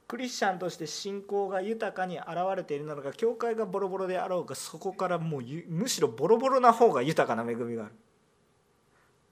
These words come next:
あ、こんなに苦しんでるけど、実質上こんなに多くの人に愛を伝えているんだったら、むしろそのボロボロの教会の方が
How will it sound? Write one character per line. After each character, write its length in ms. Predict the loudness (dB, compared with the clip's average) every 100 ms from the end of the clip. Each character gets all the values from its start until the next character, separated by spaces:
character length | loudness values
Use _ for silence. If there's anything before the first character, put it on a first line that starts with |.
| _ _ _ _ _ _ _
あ、 120 | -18 -10
こ 160 | -4
ん 180 | -2 -2
な 140 | -2
に 100 | -4
苦 240 | -6 -6 -6
し 200 | -6 -4
ん 100 | -2
で 100 | -2
る 80 | -4
け 100 | -6
ど、 120 | -8
実 400 | -10 -14 -14 -14
質 220 | -16 -8
上 120 | -8
こ 200 | -6 -8
ん 100 | -6
な 120 | -4
に 100 | -6 -8
多 160 | -6 -6
く 160 | -6
の 120 | -10 -10
人 220 | -12 -12
に 140 | -10
愛 280 | -10 -10 -10
を 60 | -12
伝 280 | -14 -12
え 40 | -12
て 140 | -10
い 80 | -8
る 120 | -8
ん 80 | -12
だ 80 | -14
っ 40 | _
た 100 | -20
ら、 120 | -20 -20 _ _ _ _ _ _ _ _
む 100 | -12
し 100 | -10
ろ 120 | -10
そ 120 | -8 -6
の 100 | -6
ボ 160 | -4
ロ 100 | -6
ボ 100 | -4
ロ 80 | -4
の 120 | -4
教 180 | -4 -6
会 200 | -4 -6
の 80 | -6
方 160 | -8
が 200 | -10 -14